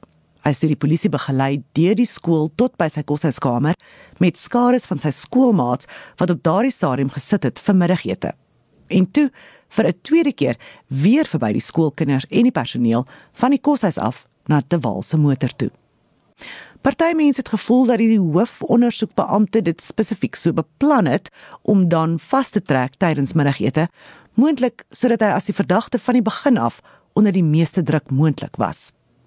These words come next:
So 'n uiterste situasie kon selfs die mees geharde van kriminele laat knak,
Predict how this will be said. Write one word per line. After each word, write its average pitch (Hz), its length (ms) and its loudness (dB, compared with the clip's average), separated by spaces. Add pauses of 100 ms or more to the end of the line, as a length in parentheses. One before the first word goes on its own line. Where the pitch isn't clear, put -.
(140)
So 311 320 0
'n 185 380 -2
uiterste 185 420 -2
situasie 165 640 -2
kon 262 240 2
selfs 226 340 -2
die 202 160 2
mees 190 300 2
geharde 180 540 0
van 196 200 -2
kriminele 156 580 2
laat 127 300 -2
knak, - 380 -2